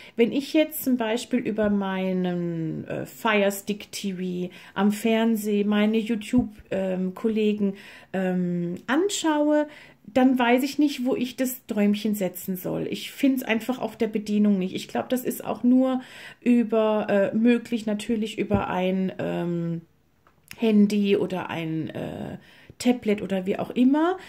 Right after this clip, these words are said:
weil es ja über Touchscreen sicherlich nur möglich ist. Manchmal vergesse ich das auch. Dafür entschuldige ich mich wirklich. Aber an-, andererseits, ähm, gucke ich auch sehr viel über mein Handy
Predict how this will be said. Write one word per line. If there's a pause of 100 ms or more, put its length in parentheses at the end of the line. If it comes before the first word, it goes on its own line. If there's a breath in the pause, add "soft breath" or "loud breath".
(140)
weil
es
ja
über
Touchscreen
sicherlich
nur
möglich
ist. (460 loud breath)
Manchmal
vergesse
ich
das
auch.
Dafür
entschuldige
ich
mich (500 loud breath)
wirklich. (200)
Aber (100)
an-,
andererseits,
ähm,
gucke
ich
auch
sehr
viel
über (160)
mein
Handy